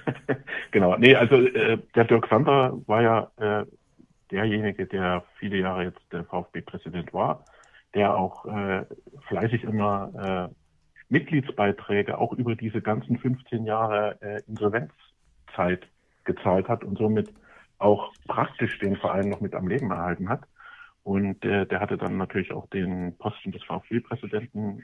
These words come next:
äh, übernommen, richtigerweise. Ich war dort, äh, im Aufsichtsrat, äh, tätig. Und, ähm, jetzt hat er sich beruflich, also er wohnt ja, das muss man ja auch sagen, nicht in Leipzig, sondern ein bisschen weiter weg,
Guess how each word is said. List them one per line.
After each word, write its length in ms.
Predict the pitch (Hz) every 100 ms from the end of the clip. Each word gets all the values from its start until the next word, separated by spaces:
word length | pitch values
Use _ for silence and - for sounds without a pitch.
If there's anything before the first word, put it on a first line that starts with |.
| 101
äh, 60 | 92
übernommen, 380 | 104 95 95 104
richtigerweise. 800 | 104 101 92 98 92 98 98 98 - _ - -
Ich 160 | - -
war 120 | 95
dort, 200 | 95 98 - -
äh, 240 | 92 90
im 80 | 87
Aufsichtsrat, 720 | 80 - 117 - - 107 104
äh, 240 | - 101 98
tätig. 480 | - 101 104 104 - _ _ _ _ _ _ -
Und, 480 | 98 98 95 92 98
ähm, 760 | 85 90 90 90 87 85 - _ _ _ 135
jetzt 240 | 117 - - _ 120
hat 300 | 98 107 113
er 380 | 104 98 95 - _ 110 -
sich 120 | 107 - - _ _ _ _ -
beruflich, 580 | 107 101 143 139 127 -
also 240 | - 110
er 180 | 110 113
wohnt 160 | 135 135
ja, 140 | 117
das 160 | 104 127
muss 120 | 117
man 120 | 104
ja 40 | 113
auch 140 | -
sagen, 200 | 107 104
nicht 120 | 95
in 80 | 87
Leipzig, 340 | 90 120 -
sondern 200 | - 95
ein 40 | 90
bisschen 240 | 90 90
weiter 220 | 87 85
weg, 180 | 92 -